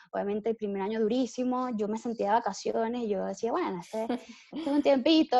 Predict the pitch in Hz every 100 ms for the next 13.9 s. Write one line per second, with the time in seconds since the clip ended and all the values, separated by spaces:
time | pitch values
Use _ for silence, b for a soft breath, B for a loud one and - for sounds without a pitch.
0 | - 262 233 339 254 214 208 202 185 185
1 | - b b b b 220 214 - - 208
2 | 190 185 - 233 220 254 349 277 208 240
3 | 254 226 - 233 233 254 202 - 208 220
4 | 208 233 240 247 254 254 254 - 208 202
5 | 190 214 247 262 247 254 254 - 190 -
6 | 202 208 202 202 - 226 208 214 226 226
7 | - 254 233 262 233 196 214 226 202 190
8 | 190 202 196 226 320 294 294 294 B B
9 | B _ 226 220 208 233 220 220 208 208
10 | 277 294 285 285 285 B _ - 247 233
11 | 220 220 233 226 220 220 220 233 269 254
12 | 247 226 214 254 262 247 254 254 - 240
13 | 269 320 262 233 220 226 - 226 196